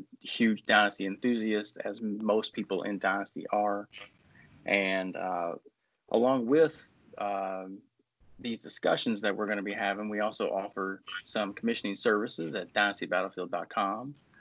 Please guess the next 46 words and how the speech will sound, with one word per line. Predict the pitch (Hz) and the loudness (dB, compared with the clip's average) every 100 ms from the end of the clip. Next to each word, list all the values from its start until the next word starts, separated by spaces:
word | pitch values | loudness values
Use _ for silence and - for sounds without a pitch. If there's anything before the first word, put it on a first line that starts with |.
| - _ _ 104 | -20 _ _ -6
Uh, | 98 | -4
you | 92 | -4
can | - 95 | -4 -4
reach | 104 101 | -4 -4
us | 95 | -4
on | 98 90 | -4 -4
Twitter | - 101 104 123 - | 2 4 4 4 -2
at | 87 | -2
Dynasty | 101 95 101 - | 0 -2 -2 -2
Battlefield. | 92 - 104 101 - - | -2 -2 -4 -4 -16 0
Let | 107 | 0
us | 95 | 2
know | 104 | -2
if | 98 | -2
you're | - 107 | -4 -4
interested, | 98 98 95 127 131 | 0 0 0 -4 -2
or | 113 101 | -2 -2
you | 101 | -4
can | 101 | -4
reach | 98 - | -4 -2
us, | 95 - - - - | -2 -2 -8 -8 -4
uh, | 98 - _ _ | -2 -4 _ _
on | 117 107 | 4 6
the | 98 | 2
site | - 104 110 | 4 4 6
as | 104 - | -2 0
well. | 107 92 120 139 _ _ - _ _ | 0 0 -2 -10 _ _ -20 _ _
Uh, | - 98 95 101 | -6 -4 -4 -4
currently | - 107 104 | -2 0 -2
filling | - 113 104 104 104 104 _ _ _ _ - | -2 0 0 -2 -6 -8 _ _ _ _ -12
a | |
twelve-team | - 117 107 117 104 | 0 2 2 0 -2
Superflex | 120 - - 107 - - | -4 -6 0 0 0 -2
League | 113 120 143 147 - | 0 2 0 -4 2
that | 104 101 | 2 2
we | 107 104 | 0 0
are | 98 | 0
both | 101 104 | 0 -2
a | 90 | -6
part | - 104 107 | -2 0 2
of, | 120 143 - | -2 -4 -6
and | 98 95 95 101 | -6 -4 -4 -4
we | 107 | -4
would | 107 104 | -2 2
like | 104 - | 0 0
to | - 110 101 101 | -4 0 0 -2